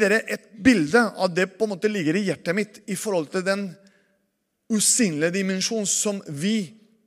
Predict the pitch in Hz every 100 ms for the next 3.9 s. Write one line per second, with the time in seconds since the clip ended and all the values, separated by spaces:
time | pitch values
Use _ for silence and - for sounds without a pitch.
0 | _ _ _ _ _ - 190 165 214 185
1 | - - - _ _ _ _ _ _ _
2 | 151 175 214 165 151 160 180 214 196 _
3 | _ - 180 180 165 196 202 -